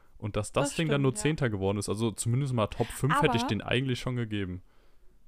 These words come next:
Speaker 2: Aber ich fand diesmal halt generell auch einiges gepasst. Also,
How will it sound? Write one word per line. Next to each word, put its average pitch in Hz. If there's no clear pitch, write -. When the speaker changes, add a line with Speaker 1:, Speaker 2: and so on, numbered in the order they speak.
Speaker 2:
Aber 233
ich 233
fand 269
diesmal 269
halt 233
generell 226
auch -
einiges 214
gepasst. 202
Also, 240